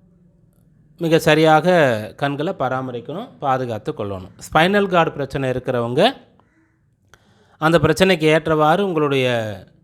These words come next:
தினசரி வேலைகளை வைத்துக்கொள்ளுங்க. கடுமையான வேலைகள் எதையும்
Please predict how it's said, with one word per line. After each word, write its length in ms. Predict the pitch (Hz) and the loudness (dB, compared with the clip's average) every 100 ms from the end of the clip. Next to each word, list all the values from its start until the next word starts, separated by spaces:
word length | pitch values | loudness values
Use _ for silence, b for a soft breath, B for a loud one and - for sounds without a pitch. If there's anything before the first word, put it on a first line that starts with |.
| _ _ _ _ _ _ _ _ _ _ _ _ _ _ _ _ _ _ _ _ _ - | _ _ _ _ _ _ _ _ _ _ _ _ _ _ _ _ _ _ _ _ _ -4
தினசரி 560 | 147 165 170 170 175 165 | 2 2 4 4 4 2
வேலைகளை 500 | 143 147 147 135 185 | 4 4 2 0 0
வைத்துக்கொள்ளுங்க. 880 | 233 123 131 127 120 120 110 101 101 - _ _ | -2 -2 -4 -4 -6 -6 -6 -6 -10 -16 _ _
கடுமையான 480 | - 143 147 151 151 | -2 -2 0 0 2
வேலைகள் 360 | 131 131 123 | 2 0 0
எதையும் 380 | 120 113 135 208 | -2 -2 -2 -4